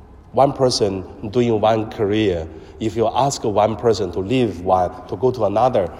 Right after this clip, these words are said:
people do not want to change. But priest or missionary once have to call and then go and do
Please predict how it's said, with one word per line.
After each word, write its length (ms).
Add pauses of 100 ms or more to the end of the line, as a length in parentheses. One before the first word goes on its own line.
(300)
people 240
do 140
not 260
want 220
to 80
change. 520 (500)
But 360 (220)
priest 580 (140)
or 100
missionary 640 (220)
once 260
have 300
to 140
call 460 (280)
and 160
then 160
go 320 (500)
and 240
do 340